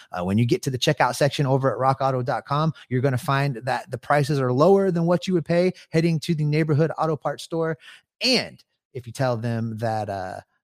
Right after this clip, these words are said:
Jeff and I sent you from Locked On Reds, we would really appreciate it. Just type that right into the comment section.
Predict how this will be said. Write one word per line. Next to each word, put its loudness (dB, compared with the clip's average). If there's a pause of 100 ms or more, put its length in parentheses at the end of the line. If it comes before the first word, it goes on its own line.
Jeff -2
and -2
I -6
sent -8
you -4
from -10
Locked -6
On -8
Reds, -6
we -6
would -8
really -4
appreciate -4
it. -4
Just -16
type -6
that -4
right -4
into -8
the -14
comment -6
section. -6